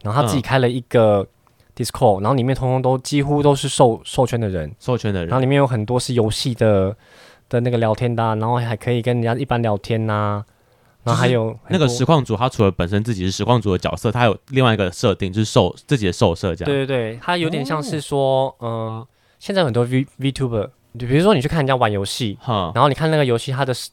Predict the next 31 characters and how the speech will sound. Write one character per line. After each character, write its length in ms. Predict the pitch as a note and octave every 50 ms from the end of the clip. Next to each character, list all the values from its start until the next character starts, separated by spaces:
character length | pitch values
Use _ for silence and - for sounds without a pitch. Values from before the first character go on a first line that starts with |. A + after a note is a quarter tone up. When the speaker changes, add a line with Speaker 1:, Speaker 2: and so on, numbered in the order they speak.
| _ -
Speaker 1:
他 100 | - -
的 140 | D3 - C3+
这 100 | C3+ D3
个 220 | - D3+ C3+ C3 B2+
实 200 | - - - A#2
况 180 | - D3+ C#3+
主， 240 | C3+ - A2 F#2+ - - _ _ - -
不 60 | A2
是 80 | B2+ D3
通 80 | C#3+
常 100 | D3 C#3
都 80 | A#2+ B2+
会 80 | C3+ C3
放 180 | - C#3+ C3+
一 40 | B2
个 100 | A#2+ A#2
自 160 | G#2+ - - B2+
己 80 | G#2
的 260 | F#2+ G2 G2 G2+ - - _ _ _ _ -
样 160 | - A#2+ A2+
子 80 | G#2+ G#2+
在 140 | G2+ A2 G#2+
下 160 | - A2+ G2+
面 120 | G#2 G2+
吗？ 100 | F#2+ F#2+
Speaker 2:
对 80 | C#3+ C3+
啊， 60 | B2
对 100 | A#2+ C3
啊， 80 | A#2+ A#2
对 120 | - A#2
啊。 160 | G#2+ G2+ G#2+